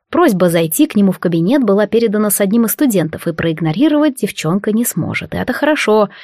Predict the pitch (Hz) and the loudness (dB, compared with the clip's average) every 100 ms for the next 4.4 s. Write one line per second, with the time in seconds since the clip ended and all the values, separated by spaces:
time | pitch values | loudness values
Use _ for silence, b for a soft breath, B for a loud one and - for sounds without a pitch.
0 | B - 160 175 285 214 185 165 - 165 | B -6 -2 2 4 2 0 -6 -4 -4
1 | 160 - 170 - _ _ _ _ _ _ | -2 -6 -8 -18 _ _ _ _ _ _
2 | - 175 175 160 - - 285 294 196 175 | -4 -2 0 0 -4 -2 -2 0 0 -2
3 | - 196 - 185 269 240 - 202 254 254 | -2 -2 0 2 2 0 -2 -2 2 2
4 | 190 180 170 | 2 2 0